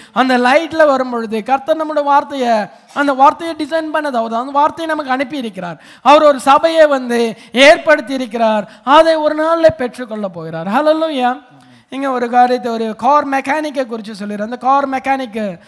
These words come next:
அ, என்ன சொல்ற, ஒரு புளோரிடால இருக்க ஒரு minister. அந்த minister என்ன செய்றார்? அவர் ஒரு Chevrolet காரை வச்சிருக்கிறார். அந்த car வந்து திடீர்னு ஒரு நாள் start ஆகல. எவ்வளோ try பண்ணி பார்க்குறாரு, அது,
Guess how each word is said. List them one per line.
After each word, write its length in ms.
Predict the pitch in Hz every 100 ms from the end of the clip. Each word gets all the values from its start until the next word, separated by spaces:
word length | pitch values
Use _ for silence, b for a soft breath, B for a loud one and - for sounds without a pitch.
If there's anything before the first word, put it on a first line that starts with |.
| b b b -
அ, 40 |
என்ன 400 | 262 254 247 247
சொல்ற, 260 | 247 226 233
ஒரு 300 | 254 254 226 247
புளோரிடால 500 | 277 285 285 285 277
இருக்க 200 | 262 247
ஒரு 120 | 220
minister. 440 | 220 233 - 185 - _ b b b -
அந்த 200 | 269 277
minister 400 | 277 285 294 277
என்ன 220 | 262 262
செய்றார்? 480 | 233 240 226 214 233
அவர் 180 | 294
ஒரு 180 | 294 269 254
Chevrolet 480 | 254 262 277 269 -
காரை 340 | 233 254 254 233
வச்சிருக்கிறார். 680 | 220 - 190 185 180 214 349 - b b b b
அந்த 220 | 294 294
car 380 | 294 285 320 302
வந்து 600 | 269 254 254 233 214 196 b -
திடீர்னு 340 | 226 285 302 285
ஒரு 120 | 262
நாள் 200 | 277 269
start 380 | - 254 247 214
ஆகல. 320 | 226 220 220
எவ்வளோ 260 | 254 277 277
try 200 | 269 269
பண்ணி 160 | 269 262
பார்க்குறாரு, 380 | 233 226 226 214
அது, 480 | 208 196 202 190 170